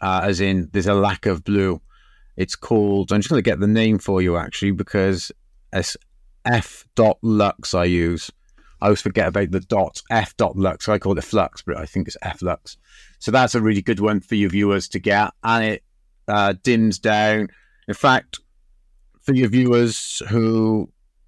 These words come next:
when they do get it, what I would say to them is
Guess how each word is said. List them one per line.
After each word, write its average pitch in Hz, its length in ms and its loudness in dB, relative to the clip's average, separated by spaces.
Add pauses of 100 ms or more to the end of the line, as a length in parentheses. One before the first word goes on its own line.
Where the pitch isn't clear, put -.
when 107 180 2
they 104 120 2
do 160 220 4
get 98 300 0
it, 123 280 0 (200)
what 110 220 2
I 117 220 2
would 113 120 0
say 120 280 2
to 98 120 -4
them 101 180 2
is 107 240 2